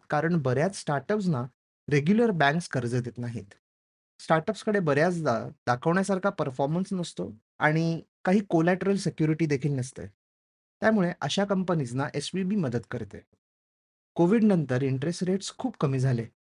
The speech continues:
तेव्हा इकॉनॉमीमध्ये मनी सप्लाय जास्त झाला. पैसा इकॉनॉमीमध्ये खेळत राहिला असल्यामुळे स्टार्टअप्सकडे बरंचसं इन्व्हेस्टमेंट डायव्हर्ट झालं. स्टार्टअप्सकडे खूप पैसे आले आणि मग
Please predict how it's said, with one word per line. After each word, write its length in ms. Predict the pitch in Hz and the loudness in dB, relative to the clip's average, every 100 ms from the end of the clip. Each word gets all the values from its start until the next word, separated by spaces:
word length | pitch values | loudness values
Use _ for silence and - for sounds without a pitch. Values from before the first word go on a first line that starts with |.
| _ _ _ _ - | _ _ _ _ -2
तेव्हा 260 | 147 139 - | 0 -2 -4
इकॉनॉमीमध्ये 720 | 139 180 180 202 208 170 123 127 | -4 0 2 4 4 2 0 -2
मनी 340 | 135 131 190 | -2 0 0
सप्लाय 380 | 185 - 143 135 | 0 -2 -2 -2
जास्त 300 | 123 - 117 | -4 -6 -8
झाला. 260 | 113 95 104 _ _ _ _ _ - | -8 -10 -12 _ _ _ _ _ -4
पैसा 260 | 135 135 156 | -2 2 0
इकॉनॉमीमध्ये 720 | 143 156 151 156 151 151 147 | 2 0 0 0 0 -2 -2
खेळत 300 | 143 151 180 | 0 0 2
राहिला 340 | 160 139 156 | 2 2 2
असल्यामुळे 640 | 156 - 160 190 190 131 131 - _ _ | 0 0 2 4 4 2 -4 -8 _ _
स्टार्टअप्सकडे 800 | - 175 156 156 226 - 156 117 - 117 | -4 2 2 2 -2 -2 -4 -4 -6 -10
बरंचसं 580 | 107 131 170 - - | -4 0 -2 -4 -6
इन्व्हेस्टमेंट 600 | 214 143 135 156 165 160 | -4 -4 -4 -4 -2 -2
डायव्हर्ट 360 | 117 113 117 113 | -2 -2 -4 -6
झालं. 220 | 120 117 - _ _ _ - | -10 -12 -20 _ _ _ -12
स्टार्टअप्सकडे 720 | - 143 131 165 - 190 202 - | -2 -2 0 -4 -4 -4 -4 -4
खूप 180 | 285 - | -6 -2
पैसे 240 | 151 127 113 | -4 -4 -8
आले 180 | - - _ _ _ | -12 -18 _ _ _
आणि 160 | 131 139 | -6 -4
मग 140 | 143 | -2